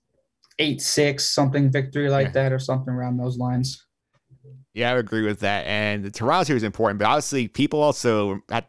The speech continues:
Speaker 2: kind of forget about this one, but Tampa's coming in here over the last weekend of the season to finish out their regular season. Tampa, we know at that point, they should have home field American League wrapped up here. I mean, they're up, like, five games on Houston as of the beginning of the week, and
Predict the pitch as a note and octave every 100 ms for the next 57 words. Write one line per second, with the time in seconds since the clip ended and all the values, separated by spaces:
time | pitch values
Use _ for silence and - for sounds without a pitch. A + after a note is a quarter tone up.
0 | _ - C#3 B2 G#2+ G2 - B2 A2 B2+
1 | A#2+ B2+ _ _ _ - D#3 F#3 F#3+ E3
2 | C3+ C#3+ A#2+ A2+ G#2+ A2 A2+ A2 A2 F#2
3 | - A2+ F2+ E2 - F#2+ F#2+ F#2 _ _
4 | _ _ - A#2 A#2 G#2 G#2+ F#2+ G#2 G2
5 | G2 B2 C3 B2 A2+ A2 G#2+ G2+ B2 C3+
6 | C3+ A#2+ B2 - E3+ E3+ C3+ C3+ B2 C#3
7 | A2+ A#2 A2 G#2+ A2 A2+ A2 - A2+ -
8 | B2 A#2+ A#2 - G#2+ G#2+ G#2+ A2+ A2 A#2
9 | G2+ - G#2+ G#2 G#2+ G#2 F#2+ F#2+ G#2 -
10 | G#2+ G#2 G2+ G2+ F#2 G2+ G#2+ G2+ F#2 G2+
11 | G2+ E2 G2 F#2